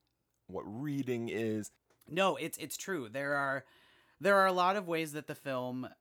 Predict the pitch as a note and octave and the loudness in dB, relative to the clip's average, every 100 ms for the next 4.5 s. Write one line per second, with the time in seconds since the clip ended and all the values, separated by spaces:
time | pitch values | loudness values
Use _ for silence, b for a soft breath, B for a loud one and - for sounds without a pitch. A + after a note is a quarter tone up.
0 | - B2 A2+ A2 G#2 _ _ - A#2+ - | -6 -4 -2 -6 -10 _ _ -16 -16 -16
1 | _ _ _ _ C#3+ - D3 A3 D4 A#3+ | _ _ _ _ -20 -20 -2 4 4 4
2 | G3+ G3+ F3+ F3+ E3+ - D#3 D#3 C#3 B2+ | 4 4 4 2 0 -4 -8 -4 -4 -4
3 | C3 B2 C3+ B2 A2 - A#2 A2 A2+ A2 | -6 -6 -10 -8 -10 -10 -14 -12 -12 -12
4 | - F2+ F#2+ G#2 | -12 -10 -8 -10